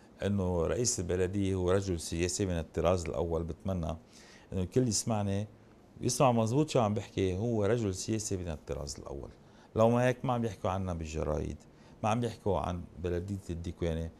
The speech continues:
ما عم يحكوا عن أنطوان شخطورة، ما عم يحكوا عن زياد حواط، ما عم يحكوا عن الياس بوصعب، ما عم يحكوا عن عدة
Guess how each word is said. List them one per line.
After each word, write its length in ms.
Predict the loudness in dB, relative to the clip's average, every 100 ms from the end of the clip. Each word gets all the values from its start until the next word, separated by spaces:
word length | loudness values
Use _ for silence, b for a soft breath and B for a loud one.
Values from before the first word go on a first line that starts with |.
| b b -2
ما 80 | 0
عم 180 | 0
يحكوا 280 | -2 -4 -4
عن 140 | -4 -4
أنطوان 320 | -4 -4 -4
شخطورة، 560 | -6 -10 -4 -4 -4 -8 b b -2
ما 80 |
عم 140 | 0 0
يحكوا 260 | -2 -2
عن 140 | -2 -2
زياد 280 | -2 -4 -4
حواط، 500 | -8 -4 -2 -4 -10 b b 0
ما 80 | 2
عم 180 | 2
يحكوا 380 | 0 -2 2 2
عن 140 | 2 0
الياس 240 | -4 -6
بوصعب، 500 | -8 -4 0 0 -2 -12 b b -2
ما 60 |
عم 120 | 0 0
يحكوا 240 | -2 -2
عن 180 | 0 -2
عدة 260 | -2 -4